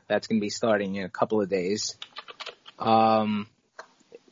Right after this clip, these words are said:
same thing like the Dominican Winter League. It, you have a history. It goes back over hundred years or so, long and storied history. Stars from Major League Baseball,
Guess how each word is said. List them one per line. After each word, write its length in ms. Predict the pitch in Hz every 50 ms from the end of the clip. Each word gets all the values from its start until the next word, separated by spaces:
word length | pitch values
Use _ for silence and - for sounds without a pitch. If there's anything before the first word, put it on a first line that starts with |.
| _ 104 - _ _ -
same 320 | - - - 156 156 156
thing 140 | 165 160 156
like 220 | 147 147 139 135
the 80 | - 123
Dominican 540 | 113 127 131 139 143 143 139 - 147 139 131
Winter 260 | 135 135 - 151 135
League. 300 | 127 135 131 123 113 117
It, 100 | 101 - -
you 140 | - 113 110
have 160 | 107 127 117
a 40 | 120
history. 380 | 120 143 135 131 - - 127 120
It 40 | 113
goes 220 | 123 117 113 -
back 280 | - 120 120 113 - 117
over 400 | 113 110 107 110 107 107 101 - - - - - _ -
hundred 400 | - - 151 139 131 139 131 123
years 340 | 127 127 131 131 131 127 127
or 60 | 131
so, 440 | 120 - - 127 123 123 123 120 117
long 360 | 113 110 120 120 123 123 123
and 100 | 123 117
storied 300 | - - 135 123 120 113
history. 760 | 113 127 127 - - - - 117 120 120 120 120 117 117 110 _ _ _ _ _ _ _
Stars 480 | - - - - 127 123 123 123 120 -
from 220 | - 127 120 117
Major 300 | 117 120 123 123 117 117 110 107 107
League 200 | 131 127 113 -
Baseball, 840 | 120 120 120 113 - - 120 117 117 117 117 117 117 113 113 113